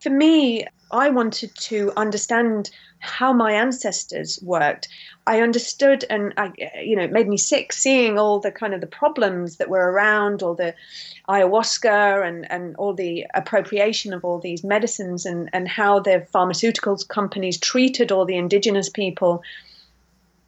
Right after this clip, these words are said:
But I wanted to bring forth the medicine of our land. We don't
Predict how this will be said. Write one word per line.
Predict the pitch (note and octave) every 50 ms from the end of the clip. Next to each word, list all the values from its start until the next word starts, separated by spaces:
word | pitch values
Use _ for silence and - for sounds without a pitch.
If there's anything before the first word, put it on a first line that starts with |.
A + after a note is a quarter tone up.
| -
But | - A#3+ A3+ -
I | A#3 B3+ C4+
wanted | C#4 C#4+ C4+ B3+ - C4 C4 -
to | - C4 G3+
bring | - A3+ A#3 A#3+ A#3 A3 A3 A3+
forth | - - - A#3+ A3 G3+ G3+ G3 G3 - - _ - - - _ _ -
the | G#3+ G#3
medicine | G#3+ A3+ A#3 A#3 B3+ A#3+ - A#3+ G#3 G3
of | G3 F3+
our | F3 F3 F3+ F#3 E3+ E3+
land. | E3 F3 B3 E4+ C#4+ F#3+ E3 E3 D#3+
We | F#3 G#3+
don't | G#3 C#4 D4+ D#4+ -